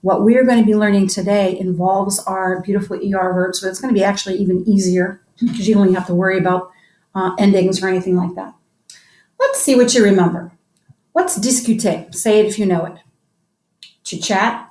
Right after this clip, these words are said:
écouter. To listen to, changer. To change. How about porter? To carry or to wear. Good.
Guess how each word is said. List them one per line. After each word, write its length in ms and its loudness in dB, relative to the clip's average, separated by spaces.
écouter. 640 -2
To 120 -8
listen 360 -2
to, 360 -2
changer. 720 -2
To 160 -6
change. 840 -2
How 80 -8
about 420 -4
porter? 640 0
To 200 -8
carry 520 -4
or 200 -2
to 140 -2
wear. 600 2
Good. 400 0